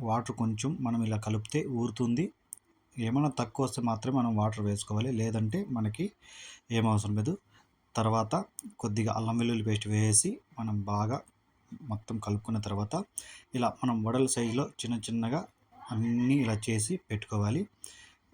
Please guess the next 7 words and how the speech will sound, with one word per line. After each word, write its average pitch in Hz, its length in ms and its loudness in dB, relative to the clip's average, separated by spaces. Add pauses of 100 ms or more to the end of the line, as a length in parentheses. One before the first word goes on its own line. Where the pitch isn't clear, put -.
(280)
తర్వాత 131 340 4
మనం 110 260 2 (720)
ఈ 123 100 2
ఆయిల్ 117 280 2
బాగా 113 300 4
వేడైన 110 400 2
తర్వాత, 104 420 0